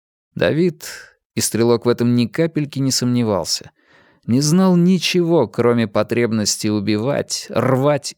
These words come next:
и терзать, и ещё наводить ужас. Как и сам стрелок. Давид был вовсе не дилетантом,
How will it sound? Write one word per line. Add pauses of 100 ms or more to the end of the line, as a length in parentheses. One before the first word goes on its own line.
и
терзать, (400)
и
ещё (460)
наводить
ужас. (960)
Как
и
сам
стрелок. (1120)
Давид
был
вовсе
не
дилетантом,